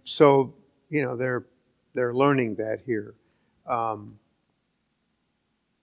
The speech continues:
why I've got thirteen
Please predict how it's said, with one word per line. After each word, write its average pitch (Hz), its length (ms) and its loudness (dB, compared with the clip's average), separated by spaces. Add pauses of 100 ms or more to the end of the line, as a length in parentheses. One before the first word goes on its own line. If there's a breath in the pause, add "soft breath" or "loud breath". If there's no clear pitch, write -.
(2500)
why 127 320 -16
I've - 160 -20
got 120 220 -8 (3250)
thirteen 120 840 -10